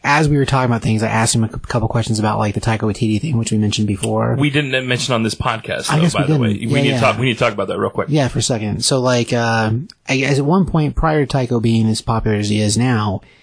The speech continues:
Speaker 1: he took and was trying to pitch the idea of an animated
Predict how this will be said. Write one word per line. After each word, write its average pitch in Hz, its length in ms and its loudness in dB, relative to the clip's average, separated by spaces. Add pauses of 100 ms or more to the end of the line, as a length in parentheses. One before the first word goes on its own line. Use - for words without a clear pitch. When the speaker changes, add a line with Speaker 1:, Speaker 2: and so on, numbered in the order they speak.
(500)
Speaker 1:
he 127 220 0
took 160 240 -2
and 135 100 2
was 120 140 2
trying 175 320 0
to 139 60 0
pitch - 240 -2
the 123 40 0
idea 110 260 0
of 104 60 0
an 107 80 0
animated 113 760 0